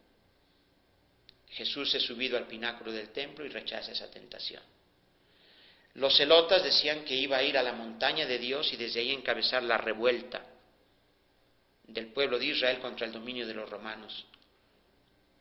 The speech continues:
Jesús rechaza la tentación del poder que le ofrece los imperios del mundo. Y en tercer lugar estaba el mesianismo de los monjes de Qumran, que esperaban un Mesías en el desierto,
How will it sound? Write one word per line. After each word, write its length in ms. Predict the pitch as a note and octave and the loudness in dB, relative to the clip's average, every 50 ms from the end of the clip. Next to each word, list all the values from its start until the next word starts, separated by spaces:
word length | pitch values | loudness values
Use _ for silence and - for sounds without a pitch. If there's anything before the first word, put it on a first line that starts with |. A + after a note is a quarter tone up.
| _ _ | _ _
Jesús 680 | - - - A#2 - - D3+ E3 F3+ F3+ - - - - - - - - - _ _ _ _ _ _ | -10 -4 0 2 2 2 2 0 -2 -2 -4 -4 -6 -10 -12 -20 -20 -20 -20 _ _ _ _ _ _
rechaza 460 | - A2+ A2 - C3 B2+ B2 B2 B2+ | -14 -10 -4 0 0 0 2 2 0
la 100 | A#2 A2 | -2 -2
tentación 540 | - - A2 G#2+ - A#2 B2 - - B2+ B2+ | -2 -6 -8 -6 -6 -4 -2 0 0 -2 -2
del 160 | A#2 A2+ G2+ | -4 -6 -8
poder 340 | - - G#2+ G#2 A2 A#2+ A#2+ | -8 -8 -6 -4 -4 -6 -6
que 120 | - A2+ A2 | -6 -10 -10
le 80 | A2 | -10
ofrece 400 | G#2+ - - B2 A#2+ A#2+ - C3+ | -12 -8 -6 -6 -4 -4 -4 -6
los 200 | - G#2+ - - | -6 -6 -6 -6
imperios 440 | A2 A2+ A2+ - A2+ A2 A2 G#2+ G#2+ | -8 -10 -10 -10 -10 -8 -8 -10 -10
del 100 | G#2+ A2 | -10 -12
mundo. 340 | A2+ A#2+ B2+ A#2+ A2+ - - - - _ _ _ _ _ _ _ _ _ _ _ _ _ _ _ _ _ _ _ _ _ _ _ _ _ _ _ _ _ _ _ _ _ - | -12 -12 -16 -16 -16 -18 -18 -20 -20 _ _ _ _ _ _ _ _ _ _ _ _ _ _ _ _ _ _ _ _ _ _ _ _ _ _ _ _ _ _ _ _ _ -12
Y 100 | C3 B2+ | -10 -10
en 100 | C3 C3 | -8 -6
tercer 360 | C3+ C#3 - - F3+ F3+ F3 | -4 -2 0 2 2 2 2
lugar 240 | E3+ D#3 D#3 D#3 D#3+ | 0 2 2 2 2
estaba 320 | D#3+ D#3+ - D3+ D3 D3 | 2 0 2 4 4 4
el 80 | D3 C#3+ | 2 0
mesianismo 500 | C3+ B2+ - C3 C3+ C#3+ D3+ D3+ D#3 C#3+ | -2 -6 -6 -6 -6 -8 -8 -8 -6 -4
de 80 | C3 | -4
los 160 | A#2 A#2 A2+ A#2+ | -4 -4 -4 -6
monjes 280 | C3+ C3+ - C#3 A#2+ | -8 -8 -8 -8 -8
de 100 | A#2+ A#2 | -8 -8
Qumran, 500 | - B2 B2 B2 C3 D#3+ E3+ E3+ C#3 A2+ - - - - _ _ _ _ _ _ - - - - - _ _ _ _ _ _ | -10 -12 -10 -6 -4 -4 -4 -4 -6 -14 -18 -20 -20 -20 _ _ _ _ _ _ -20 -20 -20 -20 -20 _ _ _ _ _ _
que 60 | - | -8
esperaban 420 | A#2 - - C3 C3 C3+ C3 C3+ C3+ | -8 -4 -2 0 2 2 2 2 0
un 140 | C#3 C#3+ | -2 -2
Mesías 400 | C#3 C3+ B2 - - C#3 C3+ C3 B2+ | 0 0 2 2 4 4 2 2 0
en 80 | A2+ | -2
el 120 | A2+ A2+ A2+ | -4 -8 -6
desierto, 680 | A#2+ A#2 - - C#3 C3+ B2+ C3 - E3+ F#3 F#3 - | -4 -2 0 2 2 2 2 0 -2 -6 -6 -8 -10